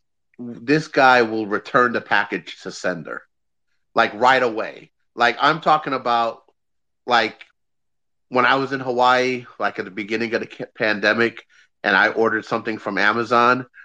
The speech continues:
and I didn't know that I had to include the P O box. I just include the house address. You would see the scan on Amazon. The package got, uh, delivered to the post office at twelve forty-seven.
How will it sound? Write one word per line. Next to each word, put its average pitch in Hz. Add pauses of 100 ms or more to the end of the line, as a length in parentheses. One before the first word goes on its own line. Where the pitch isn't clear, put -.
(240)
and 104
I 107
didn't 107
know 107 (220)
that 92
I 95
had 104
to 107
include 101
the 95
P 110
O 107
box. 110
I 95
just 95
include 101
the 92
house 98
address. 131 (1120)
You 170
would 185
see 175
the 151
scan 131
on 107
Amazon. 92
The 85
package 123
got, 95 (1040)
uh, 92
delivered 107
to -
the 104
post 117
office 120
at 87
twelve 110
forty-seven. 135